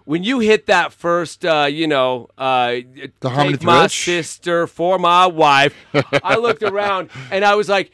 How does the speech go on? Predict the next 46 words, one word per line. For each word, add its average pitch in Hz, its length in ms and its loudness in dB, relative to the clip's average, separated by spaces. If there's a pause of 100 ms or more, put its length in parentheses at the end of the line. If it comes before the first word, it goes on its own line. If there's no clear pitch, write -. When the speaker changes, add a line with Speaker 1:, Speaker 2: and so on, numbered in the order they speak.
(160)
Speaker 1:
I 185 100 -2
was 170 100 -4
like, 170 140 -6
"Okay, 170 180 -6
I'm 151 140 -4
waiting 190 180 -8
to 180 100 -14
see 175 160 -18
people 147 240 -16
scratch 120 340 -12
their 139 120 -6
head." 160 340 -6 (240)
But 156 240 -12
then 180 400 -2 (160)
what 190 180 -2
was 175 140 -4
beautiful 185 680 -4
is 123 360 -6 (160)
when 147 140 -8
you 214 120 -14
talked 208 280 -14
about, 156 440 -10
uh, 143 120 -12
you 151 140 -12
know, 131 200 -8
prying, 147 480 -6
prying 151 400 -2
it 131 120 -8
from 143 160 -6
my 131 160 0
dead 147 240 -2
hands, 139 520 -4 (200)
Speaker 2:
Indeed. 85 260 -14
Speaker 1:
uh, 139 140 2
my 139 180 0
gun, 139 420 -4 (460)
uh, 131 220 -6 (140)
Speaker 2:
Indeed. 117 420 -14
Speaker 1:
you 135 180 -10
would 123 160 -8
not 110 340 -8
believe 120 680 -16 (360)
the 87 180 -18
hoops 120 460 -16
and 139 120 -14
hollers 120 880 -12